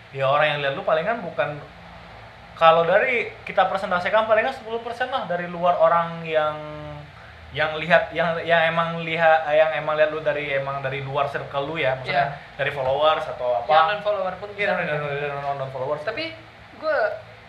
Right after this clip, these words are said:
Speaker 2: gua ngebandingin sama orang yang, ya, ya, yang orang paham dengan algoritmanya Instagramnya, kenapa mereka bisa menyebut, eh, apa, postingan Anda dalam i-, bakal begini, begini, begini,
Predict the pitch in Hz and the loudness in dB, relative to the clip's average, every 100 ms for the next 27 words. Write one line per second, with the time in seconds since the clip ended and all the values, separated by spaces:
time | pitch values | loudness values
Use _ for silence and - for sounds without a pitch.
0 | - - 240 262 254 226 202 196 190 190 | -20 -18 -8 -8 -4 -4 -4 -12 -14 -14
1 | 196 185 185 180 175 175 165 - - - | -12 -10 -10 -10 -10 -10 -12 -18 -20 -12
2 | 190 190 190 185 185 180 - 196 190 190 | -2 -2 0 2 2 2 -4 -6 -6 -4
3 | 185 190 185 190 185 185 185 185 185 185 | -6 -6 -4 -4 -6 -10 -10 -10 -8 -8
4 | 180 180 180 180 180 - 170 175 175 226 | -8 -10 -12 -12 -12 -6 -4 -4 -8 -12
5 | - - - - - - - 233 233 233 | -12 -20 -20 -20 -20 -18 -8 -4 0 2
6 | 233 226 226 233 220 196 208 214 - - | 0 -2 -6 -8 -8 -10 -10 -10 -14 -20
7 | - - - - - - - - 202 208 | -20 -20 -20 -20 -20 -20 -14 2 4 4
8 | 208 262 - - 233 - 226 220 214 226 | 4 2 0 -4 -4 -4 -6 -6 -2 0
9 | 233 226 226 214 214 - 208 202 196 196 | 4 2 2 -14 -18 -6 -4 -2 -6 -10
10 | 196 190 175 196 190 180 175 156 160 254 | -14 -14 -14 -14 -12 -14 -12 -14 -12 -12